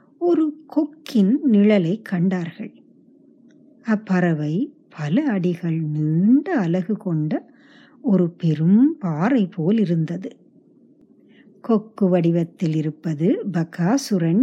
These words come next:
என்று கிருஷ்ணனுக்கு தெரியும். மற்ற நண்பர்கள் பின்வாங்கிய போதும்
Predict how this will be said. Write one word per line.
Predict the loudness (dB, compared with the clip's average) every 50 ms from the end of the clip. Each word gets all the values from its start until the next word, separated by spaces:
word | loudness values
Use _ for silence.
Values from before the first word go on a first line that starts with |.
| 4
என்று | 4 2 0 -2 -2 -4 -6 -6 -8 -12 -12
கிருஷ்ணனுக்கு | -6 -2 -2 0 -2 0 0 2 2 2 2 0 -2 -4 -6 -6
தெரியும். | -4 -4 -4 -4 -4 -6 -8 -8 -12 -14 _ _ _ _ _ _ _ _ _ _ _ _ _ _ _ _ _ _ _ _ _ _ _ _ _ _ _ _ -2
மற்ற | 2 4 4 4 4 2 0 -2 -6 -6 -2 0 2
நண்பர்கள் | 2 2 2 0 0 0 -2 -4 -4 -2 -2 0 0 0 0
பின்வாங்கிய | 2 4 4 6 6 4 2 2 2 2 2 2 2 0 -2 -2 -4
போதும் | -4 -6 -6 -6 -6 -4 -2 -2 -2